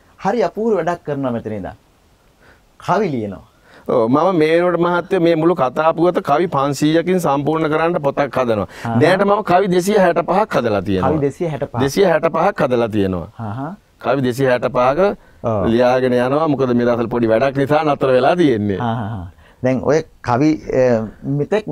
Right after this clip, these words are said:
Speaker 1: මීට කලින් කවුරු හරි කවි ලියලා තියෙනවද? පොතක් හරි මේ සම්බන්ධ ලියලා තියෙනවද?
Speaker 2: අ, පොත් ලියපු ඇත්තෝ ඉන්නවා. ඉතින් ඕන්ට
Speaker 1: ඒ කියන්නේ
Speaker 2: ඉදිරියටත් ලියයි.
Speaker 1: ඔව්,
Speaker 2: අපෙන්
Speaker 1: නේද?
Speaker 2: පස්සේ අපි ලි-, අපි කියන දේත් වැරදි කියලා කට්ටිය ලියයි.
Speaker 1: ඔව්. මේ මම දැක්ක හරි අපූර්ව සිතුවමක් තියෙනවා සාලි අශෝක මහතාගේ
Speaker 2: <laughs>
Speaker 1: සිතුවමක්. අ,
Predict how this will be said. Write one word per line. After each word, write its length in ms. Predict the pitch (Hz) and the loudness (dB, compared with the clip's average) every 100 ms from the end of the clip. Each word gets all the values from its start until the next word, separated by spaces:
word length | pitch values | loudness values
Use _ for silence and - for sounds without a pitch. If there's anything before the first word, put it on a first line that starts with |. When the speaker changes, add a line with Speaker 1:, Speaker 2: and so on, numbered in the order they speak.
| 147 | -4
Speaker 1:
මීට 180 | 160 - | -2 -2
කලින් 220 | 190 202 208 | 0 0 2
කවුරු 200 | 202 214 | 0 0
හරි 80 | |
කවි 200 | 202 185 180 | 0 -2 0
ලියලා 240 | 180 170 | 0 0
තියෙනවද? 320 | 170 170 170 170 | -4 -6 -6 -6
පොතක් 280 | 160 165 - | -4 -6 -4
හරි 180 | 160 | -6
මේ 120 | 165 160 | -6 -6
සම්බන්ධ 340 | 156 170 190 | -8 -6 -4
ලියලා 220 | 156 131 | -2 -2
තියෙනවද? 200 | 117 107 | -4 -4
Speaker 2:
අ, 140 | 120 120 | -2 0
පොත් 220 | 123 135 | -2 -2
ලියපු 280 | 143 151 156 | 0 0 2
ඇත්තෝ 420 | 151 147 - 170 175 | 0 0 -2 2 2
ඉන්නවා. 300 | 180 202 180 | 2 2 2
ඉතින් 220 | 156 151 | 2 2
ඕන්ට 180 | 147 113 | 2 2
Speaker 1:
ඒ 60 | |
කියන්නේ 160 | 127 127 | 2 2
Speaker 2:
ඉදිරියටත් 520 | 127 143 143 160 165 | 2 2 2 0 2
ලියයි. 360 | 165 202 175 98 | 2 4 2 0
Speaker 1:
ඔව්, 160 | - | 0
Speaker 2:
අපෙන් 180 | 110 143 | 2 2
Speaker 1:
නේද? 100 | 143 | 2
Speaker 2:
පස්සේ 240 | 139 147 123 | 0 2 0
අපි 200 | 120 131 | 2 0
ලි-, 140 | 127 123 | 2 0
අපි 200 | - 127 | -2 -2
කියන 300 | 131 131 127 | 0 2 2
දේත් 200 | 135 147 | 0 0
වැරදි 420 | 120 113 123 131 | 2 2 2 0
කියලා 220 | 127 143 143 | 0 0 0
කට්ටිය 320 | 139 - 156 | 0 0 2
ලියයි. 360 | 165 214 98 85 | 4 4 2 -2
Speaker 1:
ඔව්. 300 | 113 101 78 - _ - - | -2 -2 -4 -10 _ -20 -14
මේ 240 | 95 85 - - | -10 -8 -10 -6
මම 160 | 117 123 107 | 0 2 2
දැක්ක 220 | 110 - | 0 0
හරි 200 | 139 131 | 0 0
අපූර්ව 220 | 131 143 | 0 -2
සිතුවමක් 500 | 131 120 135 139 135 - | -2 -2 -2 -2 -4 -4
තියෙනවා 380 | 143 147 156 135 | 0 2 0 -2
සාලි 320 | 135 127 127 | -2 -2 -2
අශෝක 240 | 120 127 | -6 -6
මහතාගේ 560 | 120 123 120 117 151 131 | -4 -2 0 2 2 0
Speaker 2:
<laughs> 20 | |
Speaker 1:
සිතුවමක්. 300 | 120 139 135 | -4 -4 -2
අ, 100 | 160 | -4